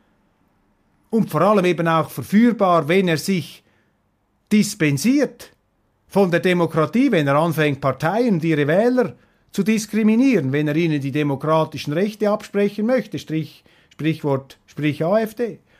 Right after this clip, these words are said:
Oder wenn er sagt, wir stehen da gegen Russland im Kampf gegen das absolute Böse und dann eben eine Politik vorantreibt, die aus dem Geist der Rechthaberei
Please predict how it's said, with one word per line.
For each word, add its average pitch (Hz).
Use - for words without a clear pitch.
Oder 170
wenn 170
er 151
sagt, 156
wir 156
stehen 151
da 135
gegen 131
Russland 156
im 131
Kampf 151
gegen 139
das 131
absolute 139
Böse 160
und 165
dann 180
eben 160
eine 147
Politik 151
vorantreibt, 139
die 190
aus 165
dem 139
Geist 156
der 147
Rechthaberei 151